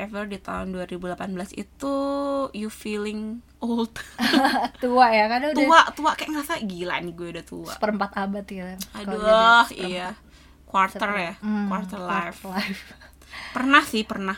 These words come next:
Speaker 2: Pernah.
Speaker 1: Waktu nonton konser musik
Speaker 2: Hmm.
Speaker 1: di, apa ya, aku lupa nonton konser apaan tuh. Gila, orang bandnya baru nyanyi lima lagu, aku udah kayak gak
Speaker 2: Bangka.
Speaker 1: kuat.
Speaker 2: <laughs>
Speaker 1: Udah
Speaker 2: Udah
Speaker 1: capek
Speaker 2: bangka.
Speaker 1: banget, udah kayak beneran capek yang pingin cari tempat duduk gitu. Akhirnya keluar dari kerumunan orang banyak,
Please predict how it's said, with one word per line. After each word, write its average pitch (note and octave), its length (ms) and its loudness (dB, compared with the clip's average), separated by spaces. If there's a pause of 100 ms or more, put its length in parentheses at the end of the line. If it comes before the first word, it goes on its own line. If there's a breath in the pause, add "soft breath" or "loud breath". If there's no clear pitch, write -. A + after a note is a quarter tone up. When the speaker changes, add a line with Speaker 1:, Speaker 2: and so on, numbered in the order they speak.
Speaker 2:
Pernah. F#3+ 520 -8
Speaker 1:
Waktu A3+ 340 -4
nonton C4 580 -4 (180)
konser G#3+ 540 -4 (180)
musik F#3+ 360 -8
Speaker 2:
Hmm. A#3+ 480 -4
Speaker 1:
di, F3 680 -8
apa - 300 -12
ya, - 160 -8
aku - 120 -14
lupa F3+ 280 -12
nonton F#3 200 -14
konser - 220 -16
apaan F3 380 -12
tuh. A3 160 -16 (400 soft breath)
Gila, D#4 260 2 (160)
orang B3+ 300 4
bandnya A3+ 320 0
baru B3 240 0
nyanyi A3 340 -2 (180)
lima G3+ 280 2
lagu, G3+ 400 2
aku C4+ 320 0
udah C4 100 2
kayak G#3+ 320 2 (540)
gak A#3 320 6
Speaker 2:
Bangka. E4 400 12
Speaker 1:
kuat. - 80 6
Speaker 2:
<laughs> - 20 6 (1160 loud breath)
Speaker 1:
Udah - 160 -2
Speaker 2:
Udah E4 100 6
Speaker 1:
capek D4 160 8
Speaker 2:
bangka. D#4 80 10
Speaker 1:
banget, D4 640 6
udah D4 200 0
kayak C4 200 0
beneran G#3+ 380 0
capek A3 300 -2
yang A#3+ 120 0
pingin A3+ 220 -4
cari A3 140 -2
tempat A#3+ 220 -4
duduk A3 380 0
gitu. F#3 240 -10
Akhirnya G3 300 -4
keluar G#3 280 -2
dari G3 240 -2
kerumunan F#3+ 460 -4
orang F#3 280 0
banyak, F#3+ 580 -4